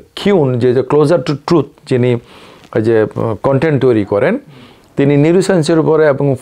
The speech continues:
ফিলসফির উপরে ওনার পিএইচডি। উনি নাথিংনেস নিয়ে সুন্দর আলোচনা করেছে, সেটা নিয়ে আমার একটা, আহ, বিরাট একটা ভিডিও আছে। এখানে হচ্ছে অ্যাবসলিউট নাথিং, যেখানে কোনো কিছুই নাই, কোনো কোয়ান্টাম ফ্লাকচুয়েশন নাই, আহ, কোনো,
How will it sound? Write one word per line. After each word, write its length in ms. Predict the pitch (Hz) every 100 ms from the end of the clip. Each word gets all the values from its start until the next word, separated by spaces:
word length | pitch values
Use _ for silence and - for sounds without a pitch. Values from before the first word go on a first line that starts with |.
| -
ফিলসফির 440 | 139 135 135 131
উপরে 240 | 135 135 127
ওনার 240 | 120 117
পিএইচডি। 520 | 113 113 107 104 127 190 - - - - - -
উনি 220 | 131 127
নাথিংনেস 540 | 123 120 160 147 143 -
নিয়ে 120 | 139
সুন্দর 300 | 123 139 131
আলোচনা 340 | 117 107 113 107
করেছে, 300 | 120 156 160
সেটা 220 | 131 123
নিয়ে 140 | 123
আমার 260 | 113 113 117
একটা, 300 | 113 123 113 - - - - _
আহ, 320 | 110 104 101
বিরাট 300 | 110 107 101
একটা 180 | 107 104
ভিডিও 360 | 104 117 113
আছে। 260 | 101 92 131 190 - - - - - -
এখানে 240 | - 135 185
হচ্ছে 240 | 185 220 - -
অ্যাবসলিউট 680 | 160 180 - - 220 214 190
নাথিং, 400 | 151 113 - 101
যেখানে 380 | 101 151 175 247
কোনো 320 | 247 160 196
কিছুই 340 | 196 202 196 156
নাই, 200 | 107 98 _ _ _ _ -
কোনো 320 | 139 147 139
কোয়ান্টাম 420 | - 135 135 139
ফ্লাকচুয়েশন 580 | 135 139 120 135 135 143
নাই, 400 | 131 131 135 135 - - - -
আহ, 460 | 120 120 123 123 127
কোনো, 580 | 135 131 135 139 135